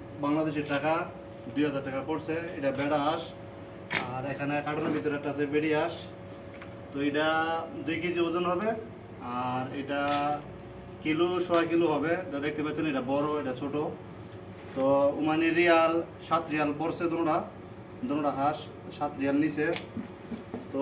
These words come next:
এখন এই জুড়িটার মধ্যে আমরা রাত্রে জবাই করব, আমাদের মেসের জন্য কিনা হইছে। তো বিয়াস দেখেন, তো এটা এই সাইডে বাইন্ধে দেবো,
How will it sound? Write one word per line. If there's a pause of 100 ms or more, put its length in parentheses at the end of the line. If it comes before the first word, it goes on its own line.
এখন (400)
এই
জুড়িটার
মধ্যে
আমরা
রাত্রে
জবাই
করব, (760)
আমাদের
মেসের
জন্য (1300)
কিনা
হইছে। (600)
তো (300)
বিয়াস
দেখেন, (1000)
তো (540)
এটা
এই
সাইডে
বাইন্ধে
দেবো,